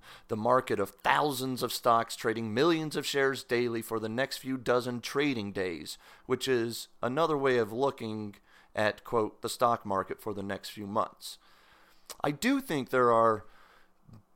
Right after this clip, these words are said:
bubble-blowing bull market forces, including zero percent interest rates, quantitative easing,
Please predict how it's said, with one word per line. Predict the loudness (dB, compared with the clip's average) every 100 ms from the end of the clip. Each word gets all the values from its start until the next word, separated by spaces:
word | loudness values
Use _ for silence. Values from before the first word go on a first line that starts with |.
| _ 4
bubble-blowing | 6 6 2 2 2 2 2 0
bull | 2 2
market | 4 2 2 -4
forces, | -6 -2 0 0 -2 -6 -8 -8
including | -10 -6 -4 -4 -4
zero | -2 -2
percent | -2 -4 -2
interest | -2 -4 -8 -4
rates, | 0 0 -2 -8 -8
quantitative | -2 -2 -2 -6 -6 -6 -6
easing, | -6 -4 -4 -4 -4 -6